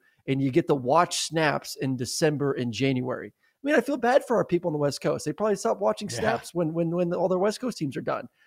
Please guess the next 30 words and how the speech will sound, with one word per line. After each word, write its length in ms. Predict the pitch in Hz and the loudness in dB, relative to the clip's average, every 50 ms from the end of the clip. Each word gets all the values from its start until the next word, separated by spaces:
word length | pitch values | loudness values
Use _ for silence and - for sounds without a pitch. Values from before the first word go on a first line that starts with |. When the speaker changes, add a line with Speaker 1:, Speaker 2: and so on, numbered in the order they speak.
| _ _ _ | _ _ _
Speaker 1:
Now 100 | 175 190 | 2 2
all 60 | 220 | 4
of 60 | 233 | 4
a 40 | 202 | 2
sudden 180 | - 240 240 220 | 2 0 2 2
they 100 | 196 175 | 2 0
get 100 | 180 - | 0 2
to 100 | 185 180 | 2 2
enjoy 320 | 180 170 147 139 170 180 | 2 2 0 0 0 0
Speaker 2:
<laughs> 120 | 156 - - | 0 0 -4
Speaker 1:
snaps 280 | - 196 190 190 - | -6 -4 -4 -4 -6
for 100 | - 160 | -4 -4
an 60 | 156 160 | -2 -2
extra 300 | - 156 - - - 147 | -4 -6 -6 -6 -8 -6
month. 400 | 147 190 240 226 - - - _ _ _ _ _ _ _ | -4 -4 -4 -4 -6 -10 -18 _ _ _ _ _ _ _
Like, 140 | - 180 175 - | -4 -4 -4 -2
how 260 | - - - 269 - - | 0 2 2 2 2 0
awesome 360 | 147 165 190 196 - - 185 170 | -2 -2 0 -2 -2 -4 -2 -2
is 100 | 147 127 | -2 0
that, 240 | 160 196 214 - | -2 -4 -4 -8
T-Bob? 460 | - - 139 127 135 127 127 139 165 156 _ _ - _ _ _ | -8 -8 -8 -6 -6 -6 -6 -6 -6 -8 _ _ -20 _ _ _
They 120 | 175 185 | 8 8
get 160 | 175 214 190 | 8 6 2
one 260 | 156 147 165 190 208 | 2 2 4 4 4
more 160 | 208 208 226 214 | 6 6 6 6
month 320 | 180 165 160 151 139 131 - _ _ _ _ _ _ | 6 4 4 4 2 0 -8 _ _ _ _ _ _
of 180 | - 151 123 127 | 2 2 2 2
you 180 | 143 190 202 | 2 2 4
and 80 | 190 180 | 4 4
I 360 | 170 165 165 160 156 151 147 | 6 6 6 6 6 4 0